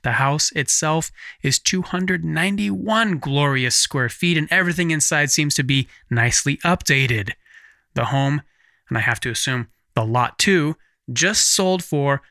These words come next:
three hundred and fifteen thousand dollars U S, and that's over a thousand dollars per square foot. Not bad. That's nine times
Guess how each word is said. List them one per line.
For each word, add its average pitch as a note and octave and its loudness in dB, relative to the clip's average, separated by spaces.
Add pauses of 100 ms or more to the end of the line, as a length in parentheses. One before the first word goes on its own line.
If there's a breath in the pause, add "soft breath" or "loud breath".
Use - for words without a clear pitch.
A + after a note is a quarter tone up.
three A#2 -4
hundred D3+ 2
and B2 0
fifteen C3+ -2
thousand G3+ 0
dollars E3+ 2
U C#3 2
S, C3 0 (540 loud breath)
and A#2+ -2
that's B2 0
over B2+ -2
a A#2+ -2
thousand F#3+ -2
dollars D3+ 0
per B2 -4
square C3 0
foot. F3 -2 (120)
Not B2+ 0
bad. C3+ -2 (240)
That's - 0
nine C3 0
times C3 0